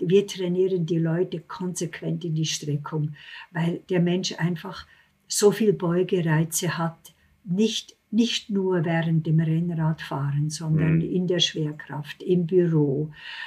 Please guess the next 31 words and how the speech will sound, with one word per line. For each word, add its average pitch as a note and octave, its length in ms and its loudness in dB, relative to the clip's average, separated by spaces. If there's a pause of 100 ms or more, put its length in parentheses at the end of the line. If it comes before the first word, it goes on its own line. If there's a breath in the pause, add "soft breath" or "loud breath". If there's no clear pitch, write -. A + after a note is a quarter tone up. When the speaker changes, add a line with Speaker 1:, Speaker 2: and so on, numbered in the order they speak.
(160 loud breath)
Speaker 1:
in F#3+ 160 6
der E3 140 4
Gartenarbeit, D#3 1200 -4 (380 loud breath)
äh, F#3 640 -4 (400)
in, F#3+ 160 -2
im G3+ 320 0
Leben, D#3+ 760 4
durch, F3+ 460 -2
durch, - 460 -6
durch F#3 260 -8
Trauer, D#3+ 580 2
Schmerz D#3 680 0
und F3 240 -2
so D3+ 140 -4
weiter. D#3 340 -2
Wir D#3+ 160 -2
haben E3+ 140 0
so F3 220 2
viele F3 260 0
Beugereize, D#3+ 920 0 (480 loud breath)
Speaker 2:
Ja. F2+ 180 -2
Speaker 1:
dass, - 400 -2
was F3 280 -4
das F3+ 260 -4
Wichtigste - 580 -2
ist E3 360 -4
in D3 100 -2
der D3+ 100 -2
Bewegung, D#3 760 0
ist - 300 -6
Streckung. D3 760 -4